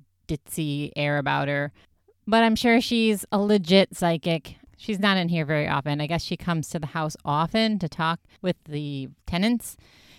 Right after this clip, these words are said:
And she says that this house is one of the few places she has never, ever been able to clear. Like, she's never been able to clear the spirits out of the house. And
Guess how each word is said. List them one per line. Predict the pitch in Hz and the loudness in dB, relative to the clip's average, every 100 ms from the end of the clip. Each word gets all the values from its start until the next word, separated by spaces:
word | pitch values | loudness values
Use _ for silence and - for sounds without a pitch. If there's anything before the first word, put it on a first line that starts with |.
| - | -8
And | 180 175 | -4 -4
she | - 190 | -4 -4
says | - 202 196 185 - _ _ _ _ _ _ - | 0 2 2 -2 -6 _ _ _ _ _ _ -8
that | 170 165 151 143 | -4 -4 -4 0
this | 226 240 - - - | 0 0 -8 -14 -20
house | - 220 160 - - - _ | -2 0 0 -4 -12 -20 _
is | 175 160 | -4 -2
one | 175 175 | -2 -2
of | 160 156 - | -4 -8 -10
the | - | -8
few | 165 214 220 | -6 -6 -6
places | - 175 - 147 139 _ _ _ | -2 -2 -2 -4 -4 _ _ _
she | - 180 | -8 -4
has | 160 165 | -4 -4
never, | 165 175 180 175 185 190 - | -2 0 0 0 0 -2 -4
ever | 175 160 165 160 _ _ - | -4 -2 -2 -2 _ _ -8
been | 160 | -4
able | 156 151 | -2 -4
to | 147 - | -6 -8
clear. | - - 170 147 - - - | -12 -10 -8 -6 -10 -14 -10
Like, | 151 | -10
she's | - 139 | -8 -6
never | 170 160 147 | -4 -4 -4
been | 160 | -2
able | 151 131 | -2 -4
to | 147 | -10
clear | - - 156 151 156 | -8 -2 0 0 -2
the | 151 | -6
spirits | - 151 139 - - _ _ _ - | -6 -2 -2 -4 -10 _ _ _ -4
out | 160 151 | -2 -2
of | 143 | -4
the | |
house. | 143 143 - - - _ _ _ _ _ | -4 -4 -6 -10 -20 _ _ _ _ _
And | 196 190 165 143 | -4 -2 -2 -6